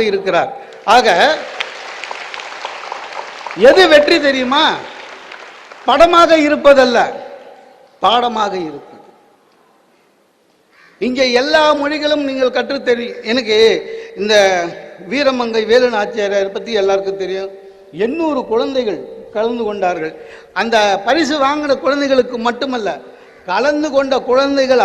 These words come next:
அனைவருக்கும் என்னுடைய வாழ்த்துக்களை தெரிவித்துக் கொள்கிறேன். ஏன்னா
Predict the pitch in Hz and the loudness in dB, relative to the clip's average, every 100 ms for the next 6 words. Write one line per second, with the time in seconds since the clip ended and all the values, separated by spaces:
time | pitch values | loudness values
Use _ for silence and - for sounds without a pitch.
0 | 202 254 302 302 320 254 349 339 285 262 | 2 2 4 4 4 -2 -4 0 2 2
1 | 254 240 214 254 240 233 233 208 214 226 | 2 2 4 4 2 2 2 2 -2 -2
2 | 214 202 196 190 180 143 - - - 202 | -6 -2 0 0 -2 -4 -10 -18 -4 0
3 | 262 | 2